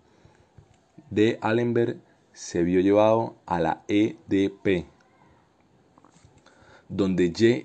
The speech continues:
es igual a y que multiplica x, t. Es la fórmula de la cuerda en el instante t, como función de la coordenada horizontal x. Aquí A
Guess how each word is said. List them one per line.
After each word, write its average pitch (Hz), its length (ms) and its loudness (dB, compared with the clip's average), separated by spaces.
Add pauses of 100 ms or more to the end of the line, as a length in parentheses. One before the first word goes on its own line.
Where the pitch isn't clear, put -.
es 107 180 -4
igual 101 260 2
a 101 40 4
y 117 400 0 (120)
que 95 100 -8
multiplica 90 800 -4
x, 113 600 -4 (540)
t. 87 240 0 (880)
Es - 160 -4
la 107 120 0
fórmula 135 680 -2 (240)
de 98 180 -2
la 82 160 -2
cuerda 110 560 0
en 92 120 -6
el 85 100 -2
instante 87 480 -4
t, 82 320 -4 (540)
como 87 240 -4
función 92 380 -6
de 107 80 2
la 107 120 0
coordenada 85 380 -4
horizontal 87 640 -4 (100)
x. - 500 -8 (2250)
Aquí 139 540 -2 (220)
A 135 320 0